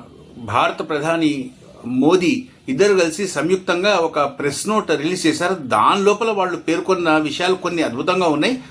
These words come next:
వాటిలో కొన్ని, ఒకటి ఏంటంటే, చంద్రయాన్ ఫైవ్ ఏదైతే ఉందో, దాని లోపల జపాన్ ఇండియాకి సహకారాన్ని అందిస్తుంది.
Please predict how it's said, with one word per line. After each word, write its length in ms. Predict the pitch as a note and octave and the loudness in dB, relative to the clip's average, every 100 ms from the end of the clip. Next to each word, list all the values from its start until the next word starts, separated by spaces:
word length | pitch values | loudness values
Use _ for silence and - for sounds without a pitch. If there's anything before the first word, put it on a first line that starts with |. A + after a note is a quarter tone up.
| - | -6
వాటిలో 320 | D3 F#3+ B3 - | -2 0 0 2
కొన్ని, 340 | D3+ A2+ F2 - - - - - | 0 -2 -6 -12 -20 -20 -20 -4
ఒకటి 280 | C3 G#3 G#3+ | 0 2 2
ఏంటంటే, 300 | F#3 F3+ F#3 - | 0 -2 -4 0
చంద్రయాన్ 640 | D#3+ F#3 A3 A3 A3+ A3 G3 - _ _ _ - | 0 4 4 4 2 0 -6 -12 _ _ _ -18
ఫైవ్ 420 | - D3+ F3+ A#3+ | -8 0 0 4
ఏదైతే 300 | G3 F3 E3 | 2 2 -4
ఉందో, 220 | D#3 E3+ G3+ | -6 -4 -2
దాని 220 | E3 D#3 | 2 2
లోపల 220 | D#3 F#3+ | 2 0
జపాన్ 720 | C3+ A#2 D3+ F3 F3 F#3+ G#3+ | -2 0 0 2 0 0 -4
ఇండియాకి 360 | E3 E3+ E3 G#3 | -4 0 0 -2
సహకారాన్ని 880 | - D#3+ D#3+ F3 E3+ E3 E3 A3+ B3+ - - | -8 -2 -2 0 -2 -2 -6 -10 -14 -12 -2
అందిస్తుంది. 680 | C#3+ E3+ E3 - G#2 F2+ | 2 2 0 -2 -8 -10